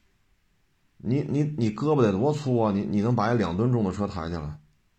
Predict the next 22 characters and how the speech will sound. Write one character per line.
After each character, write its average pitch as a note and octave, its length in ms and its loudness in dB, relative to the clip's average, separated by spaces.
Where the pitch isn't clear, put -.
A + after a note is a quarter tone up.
所 D3+ 180 2
以 G3 60 4
你 D#3 120 4
这 F3+ 140 4
个， D#3 100 4
这 E3+ 160 2
个 B2+ 580 -2
所 A#2+ 200 2
谓 E3 100 6
的 D3 100 4
底 F#2+ 220 2
升 D3 420 2
在 B2+ 160 0
野 F2+ 200 2
外， B2 400 -2
其 G2+ 120 -6
实 C3 160 2
它 C3+ 100 4
是 B2 220 -2
个 G2+ 340 0
隐 F2 180 -4
患 G2+ 280 -2